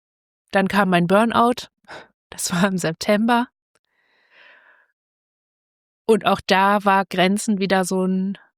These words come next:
so ein Ding von könnte, müsste, wollte. Ich wurde dann lange krankgeschrieben und hatte trotzdem noch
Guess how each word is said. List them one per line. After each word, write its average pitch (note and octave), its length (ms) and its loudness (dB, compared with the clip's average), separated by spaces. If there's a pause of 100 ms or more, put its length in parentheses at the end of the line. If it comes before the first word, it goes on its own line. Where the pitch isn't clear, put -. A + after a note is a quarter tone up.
(180)
so - 160 -4
ein F3+ 140 -2
Ding F#3+ 280 0
von F3+ 560 -2 (680)
könnte, G#3+ 360 2
müsste, F#3+ 380 0
wollte. A3 460 0 (1160)
Ich F#3+ 180 -2
wurde G3 180 2
dann F#3 260 2
lange F3+ 300 0
krankgeschrieben G#3+ 920 -4 (640)
und F#3+ 180 2
hatte G#3+ 260 0
trotzdem A3 640 0
noch G#3 360 0